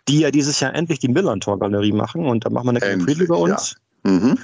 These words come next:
Speaker 2: Oh,
Speaker 1: Genau,
Speaker 2: das ist
Speaker 1: und,
Speaker 2: schön. Ja.
Speaker 1: und wir haben die, äh, Urban Shit Gallery zum Beispiel, äh, aus
Speaker 2: <laughs>
Speaker 1: Hamburg. Und ganz
Speaker 2: Mhm.
Speaker 1: wichtig für uns, das Elblick-Magazin, mit dem wir seit zwei Jahren kooperieren, die wiederum selber Künstler bei uns ausstellen und denen auch so eine Bühne geben.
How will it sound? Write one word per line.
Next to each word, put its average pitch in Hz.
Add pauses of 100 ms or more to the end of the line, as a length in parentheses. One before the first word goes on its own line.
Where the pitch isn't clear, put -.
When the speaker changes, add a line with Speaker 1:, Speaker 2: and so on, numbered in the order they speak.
(300)
Speaker 2:
Oh, 226
Speaker 1:
Genau, 160
Speaker 2:
das -
ist -
Speaker 1:
und, 160
Speaker 2:
schön. 170 (140)
Ja. 170
Speaker 1:
und 147
wir 151
haben 143
die, 135
äh, 113
Urban 123
Shit -
Gallery 165
zum 156
Beispiel, 147 (240)
äh, 127
aus 127
Speaker 2:
<laughs> -
Speaker 1:
Hamburg. 131 (320)
Und 165
ganz 135
Speaker 2:
Mhm. -
Speaker 1:
wichtig 131
für 143
uns, 135
das 113
Elblick-Magazin, 151
mit 139
dem 139
wir 135
seit 131
zwei 123
Jahren 131
kooperieren, 131
die 131
wiederum 151
selber 120
Künstler 165
bei 131
uns 135
ausstellen 147 (400)
und 107
denen 127
auch 113
so -
eine 107
Bühne 101
geben. -